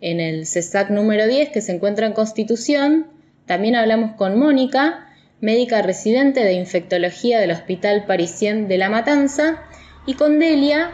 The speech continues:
que es coordinadora del grupo de trabajo de infectología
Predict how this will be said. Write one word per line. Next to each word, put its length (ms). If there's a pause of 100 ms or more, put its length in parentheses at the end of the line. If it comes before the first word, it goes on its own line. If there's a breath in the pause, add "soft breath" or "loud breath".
(100)
que 160
es 100
coordinadora 720
del 180
grupo 280
de 120
trabajo 360
de 80
infectología 1000